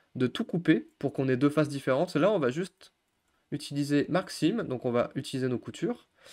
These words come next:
Et là, si on regarde dans le plan, si je dé-, je déplie notre modèle en faisant unwrap, voilà, je reviens, je fais un contrôle Z pour vous montrer. Donc là, c'était, euh, sûrement la tête qui était en trois D.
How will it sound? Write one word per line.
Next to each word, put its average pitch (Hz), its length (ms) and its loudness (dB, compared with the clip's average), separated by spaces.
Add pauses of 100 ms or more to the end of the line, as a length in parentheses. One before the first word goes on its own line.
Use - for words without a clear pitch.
(240)
Et 123 100 2
là, 220 380 6 (100)
si - 240 -8
on 147 60 2
regarde 131 420 0
dans 123 120 -2
le 113 80 -4
plan, 160 380 0
si - 240 -2
je 127 120 -2
dé-, 127 300 2 (160)
je 120 140 -4
déplie 123 400 0
notre 131 300 -2
modèle 123 400 0
en 123 80 -10
faisant 117 240 -8
unwrap, 123 440 -2 (540)
voilà, 117 360 2 (720)
je 127 80 -8
reviens, 147 440 6
je 170 60 -10
fais 135 100 2
un 120 100 4
contrôle 131 300 2
Z 143 180 4
pour 127 120 -4
vous 120 120 -6
montrer. 131 480 0 (580)
Donc 123 160 -4
là, 165 120 8
c'était, 151 540 6
euh, 107 320 2
sûrement 135 320 -2
la 127 120 4
tête 131 260 -2
qui - 120 -2
était 104 160 -2
en 123 100 -4
trois 107 200 -10
D. 110 120 -12